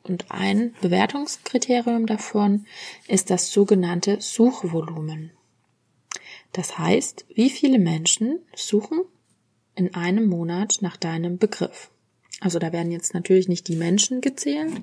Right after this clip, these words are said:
sondern wie oft der Suchbegriff im Monat bei Google eingegeben wird.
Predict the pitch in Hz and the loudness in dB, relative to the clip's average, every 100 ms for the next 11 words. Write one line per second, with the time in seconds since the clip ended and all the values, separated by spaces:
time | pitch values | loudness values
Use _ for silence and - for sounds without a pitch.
0 | - - - - - - - 185 185 180 | -14 -18 -18 -18 -20 -4 2 2 2 -2
1 | - - - 208 220 - - 190 180 208 | -6 -6 4 4 4 -6 -2 2 4 4
2 | 208 - 196 - 190 - - _ _ _ | 2 -2 -4 0 -2 -2 -18 _ _ _
3 | _ _ 226 247 196 170 165 170 190 - | _ _ 6 8 6 4 -2 -4 -6 -2
4 | 180 - 190 226 180 185 190 180 - 165 | -2 0 0 0 2 4 4 2 -2 -6
5 | 165 165 165 - - _ _ - 160 170 | -6 -12 -14 -20 -20 _ _ -10 2 2
6 | 160 - | 2 -6